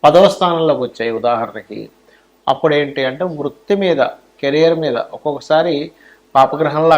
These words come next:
కనబడ్డా అది ఒక్కొక్కసారి శుభ ఫలితాలు ఇచ్చేటప్పుడు మాత్రం ఆ యొక్క ప్రమోషన్స్ రావడం కూడా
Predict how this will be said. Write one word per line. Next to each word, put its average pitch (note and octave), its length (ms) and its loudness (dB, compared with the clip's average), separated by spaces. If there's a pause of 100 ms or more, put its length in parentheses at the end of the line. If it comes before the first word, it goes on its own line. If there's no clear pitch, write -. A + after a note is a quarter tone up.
కనబడ్డా D3+ 460 0 (140)
అది D#3+ 120 -4
ఒక్కొక్కసారి D#3 560 -2
శుభ D#3 220 -6
ఫలితాలు D3+ 360 -2
ఇచ్చేటప్పుడు B2+ 420 -8 (100)
మాత్రం D#3+ 240 -10 (680)
ఆ - 20 8 (120)
యొక్క D3 220 0
ప్రమోషన్స్ D3+ 640 -4
రావడం C3+ 300 2
కూడా D3 100 -4